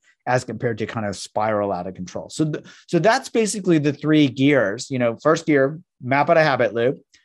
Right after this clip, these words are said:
Second gear, ask, "What am I getting from this?" So we can look at that reward value, bring awareness in, get disenchanted with the old behavior,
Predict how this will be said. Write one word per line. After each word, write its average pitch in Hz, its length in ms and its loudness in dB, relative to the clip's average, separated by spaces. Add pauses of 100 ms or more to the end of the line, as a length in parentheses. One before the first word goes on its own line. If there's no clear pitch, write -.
(140)
Second 170 440 2
gear, 127 420 2
ask, 143 380 -2
"What 131 240 2
am 214 80 4
I 208 80 4
getting 147 300 4
from 107 180 -4
this?" 107 260 -4
So 139 140 2
we 131 140 2
can 127 240 -2
look 139 160 2
at 143 80 -4
that 147 160 2
reward 143 360 2
value, 110 480 2 (200)
bring 143 160 2
awareness 151 560 2
in, 123 340 0 (260)
get 139 160 2
disenchanted 147 680 0
with 120 160 -2
the 120 100 -2
old 104 220 0
behavior, 104 440 -8